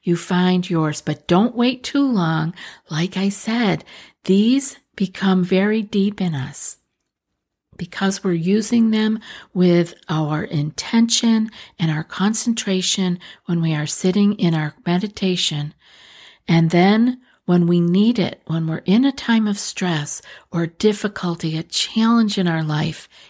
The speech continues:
it will come to us, and we can just say it.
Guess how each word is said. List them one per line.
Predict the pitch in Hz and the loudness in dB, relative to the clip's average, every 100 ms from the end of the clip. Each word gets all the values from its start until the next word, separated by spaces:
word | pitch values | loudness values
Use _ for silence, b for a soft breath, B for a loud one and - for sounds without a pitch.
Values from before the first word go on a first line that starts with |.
| b | b
it | 208 | 0
will | 208 202 | 0 -2
come | - 214 214 | -2 -2 -2
to | - 185 | -4 -4
us, | 160 147 - - B B B B | -6 -8 -10 -10 B B B B
and | 180 | 2
we | 180 | 2
can | 180 190 | 2 0
just | 180 180 175 | 2 0 0
say | - 185 185 | -2 0 2
it. | 156 - | 0 -4